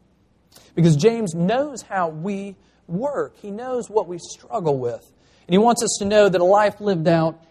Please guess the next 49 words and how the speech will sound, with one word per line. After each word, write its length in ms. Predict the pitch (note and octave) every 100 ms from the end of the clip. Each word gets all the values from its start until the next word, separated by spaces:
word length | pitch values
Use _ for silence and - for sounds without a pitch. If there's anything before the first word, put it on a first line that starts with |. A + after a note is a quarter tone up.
| _
in 180 | D#3 C3+
faith 540 | B2 - G3+ F#3+ F#3+ -
and 140 | C3+
obedience 800 | B2+ B2 B2+ F#3 G3+ F#3+ F#3 D#3+
and 180 | - C3
love 400 | C3+ D#3+ F#3 F#3
to 100 | F#3+
God 460 | D3+ B2 A2+ A2+ B2 _ _ _ _ _ _ _ _ _ _ _ -
is 120 | C#3+
one 160 | F#3+ G3
that's 160 | E3
meant 200 | F#3+ E3+
to 120 | E3 D3 _ _
play 260 | - G3+
out 220 | F#3 E3+
in 140 | D#3 D3
true 300 | - A3+ A3
holiness, 540 | B3 B3+ D#3 - _
in 100 | D3
true 260 | - A3+ G3+
obedience, 540 | D#3 G3 G#3+ D3+ C#3
in 80 | D#3+
true 220 | - G3+
change 640 | - - G3 F#3+ F3+ D3+ - _ _ _
of 160 | C3+ A#2+
life. 460 | A#2 G#2 - _ _ _ _ _ _ _ _ _ _ _ _ _ _ _
Okay, 100 | -
that's 260 | C#3 G3+ C4
what 120 | C4+
he 80 | A3+
wants 360 | D#3+ F3 F3 E3+
us 140 | C#3+ -
to 60 |
know, 120 | C#3
and 100 | A#2
he's 120 | B2 B2
gonna 120 | D3
walk 300 | D#3 F#3 F#3
us 60 | -
through 120 | F3+
a 40 | C#3+
life 320 | D3 D3+ D3
that 80 | C3
reflects 560 | C3+ - - E3+ D#3+ -
that. 180 | A2
Now, 120 | D3 D#3
if 120 | D3
you 60 |
look 320 | G#3+ C#4+ D#4